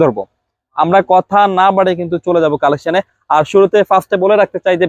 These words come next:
বিশাল একটা ধামাকা থাকবে আপনাদের জন্য। আর এটার জন্য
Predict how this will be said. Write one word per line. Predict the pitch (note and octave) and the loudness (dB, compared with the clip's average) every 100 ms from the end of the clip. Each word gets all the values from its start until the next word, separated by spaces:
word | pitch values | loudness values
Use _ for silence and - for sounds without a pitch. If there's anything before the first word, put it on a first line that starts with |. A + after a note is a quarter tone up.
| C#3 D3+ | -4 -8
বিশাল | - G3+ F#3 | 0 2 2
একটা | - D3+ | 0 -2
ধামাকা | D3 D#3+ E3 F#3 F#3 - _ _ | -2 -2 0 2 0 -2 _ _
থাকবে | D#3+ D3 D3 | -4 -2 -2
আপনাদের | D3 C3+ | -2 -4
জন্য। | B2+ C#3+ G#3+ - _ _ B2 | -4 -2 -2 -4 _ _ 0
আর | C3 D3+ | 2 2
এটার | D3+ F#3 | 2 2
জন্য | F#3+ | 0